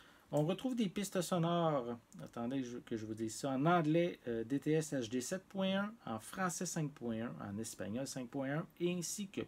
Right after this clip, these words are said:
portugais cinq point un, avec, euh, des, euh, sous-titres. Attendez que je m'assure. Euh, dans les mêmes langues, anglais, français, espagnol et portugais. J'ai oublié de mentionner qu'on avait également une piste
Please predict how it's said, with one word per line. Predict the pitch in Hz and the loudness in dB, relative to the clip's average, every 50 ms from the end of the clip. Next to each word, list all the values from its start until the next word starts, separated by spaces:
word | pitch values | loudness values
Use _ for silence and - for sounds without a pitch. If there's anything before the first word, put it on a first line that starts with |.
| - - _ | -8 -4 _
portugais | 170 160 - - - - - 110 104 117 123 - - _ _ _ - | 0 0 0 -2 -8 -10 -8 -2 0 0 0 0 -4 _ _ _ -16
cinq | - - - - 135 135 143 | -12 -8 -4 -2 -2 -2 -2
point | - - 156 147 143 143 147 | -2 -2 0 0 2 0 0
un, | 151 151 - - - - - - - - - | -2 -6 -10 -18 -20 -20 -20 -20 -20 -8 -6
avec, | - 113 127 123 - - 117 | -2 0 0 -2 0 0 0
euh, | 113 113 - | 0 0 -2
des, | 127 120 117 139 143 147 147 147 143 139 131 117 | -4 0 2 4 6 6 6 4 4 2 2 2
euh, | 113 110 110 | 2 0 0
sous-titres. | 110 - - - 143 135 - - 170 - - - 156 160 | -2 -6 -8 -10 -12 -10 -8 -8 -8 -8 -6 -6 -4 -4
Attendez | 156 151 - 127 120 117 123 135 | -4 -4 -6 -6 -4 -4 -4 -4
que | - 127 117 | -4 -4 -4
je | 113 110 113 | -4 -4 -6
m'assure. | 117 117 113 113 - - - - - - 156 160 165 160 160 165 156 160 165 160 - - - - - - - _ - | -6 -6 -6 -6 -8 -12 -14 -16 -14 -8 -4 -2 0 0 0 0 -2 -2 -4 -6 -8 -14 -20 -20 -20 -20 -16 _ -2
Euh, | 113 110 107 | -2 0 2
dans | 120 120 | 2 2
les | 123 127 | 2 2
mêmes | 120 120 113 104 107 | 2 2 2 0 0
langues, | 107 107 113 110 113 | -2 -2 -2 -2 -2
anglais, | 110 107 110 117 - | -2 -2 -2 -4 -4
français, | - - 117 107 - - - 123 117 | -4 -4 -6 -4 -4 -4 -4 -4 -4
espagnol | 110 - - 107 101 104 107 110 104 101 | -4 -4 -6 -6 -6 -4 -4 -4 -4 -6
et | |
portugais. | 101 - 107 - - - 113 101 107 117 - - - - - - - - _ | -6 -8 -10 -10 -10 -12 -8 -6 -6 -6 -6 -8 -14 -20 -20 -20 -20 -14 _
J'ai | 120 117 123 | 0 0 0
oublié | 117 117 127 135 | 2 2 4 4
de | 135 | 4
mentionner | 139 131 123 - - 123 117 131 - | 4 4 2 0 0 0 0 0 0
qu'on | - 131 113 110 | 0 0 0 2
avait | 107 117 120 | 2 2 2
également | 113 113 113 110 120 135 | 2 2 2 2 2 0
une | 135 127 113 107 104 | 0 0 0 0 -2
piste | - - 147 143 - - | -2 -2 -2 -2 0 -2